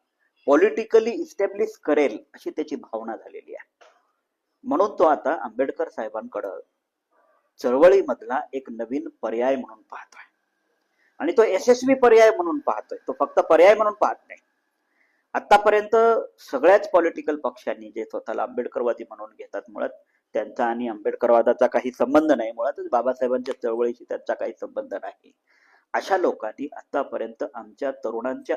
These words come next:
आयुष्याची नुसती राखरांगोळीच केलेली आहे. मोर्चे काढा, आंदोलनं करा, केसेस घ्या. केसेस घेतल्याच्या नंतर, आता तुम्हाला मी जास्त लांबचं उदाहरण देत नाही,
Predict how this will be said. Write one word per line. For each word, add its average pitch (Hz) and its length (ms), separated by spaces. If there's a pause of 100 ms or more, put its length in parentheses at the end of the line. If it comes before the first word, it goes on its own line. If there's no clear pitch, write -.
आयुष्याची - 640 (280)
नुसती 135 300
राखरांगोळीच 143 640
केलेली - 360
आहे. - 120 (880)
मोर्चे 113 340
काढा, 117 400
आंदोलनं 120 420
करा, 113 320
केसेस 123 580
घ्या. 113 280 (460)
केसेस 127 360
घेतल्याच्या 123 520
नंतर, 120 500 (140)
आता 139 380 (460)
तुम्हाला 123 300
मी 135 200 (160)
जास्त 120 340
लांबचं 127 360
उदाहरण 120 340 (120)
देत 107 100 (100)
नाही, - 240